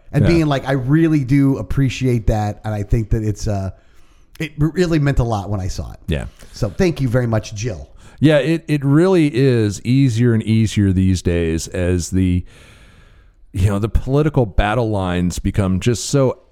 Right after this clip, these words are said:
Speaker 2: absolutely ridiculous. Um, and the, the people who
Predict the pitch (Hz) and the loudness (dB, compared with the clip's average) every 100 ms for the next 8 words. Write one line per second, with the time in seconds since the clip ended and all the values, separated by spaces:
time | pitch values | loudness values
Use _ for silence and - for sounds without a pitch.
0 | - 117 127 - 117 107 120 151 120 104 | -4 -2 -2 -2 -2 2 0 0 -2 -2
1 | 95 92 104 - 104 82 65 - - - | -2 0 -2 0 -4 -4 -8 -10 -10 -12
2 | 85 - 90 87 85 85 85 - - 101 | -14 -8 -4 -2 -2 -2 -4 -6 -2 0
3 | 95 95 92 98 98 104 104 - 135 131 | 2 0 0 0 0 0 0 2 2 2
4 | 107 117 110 104 | 2 2 4 2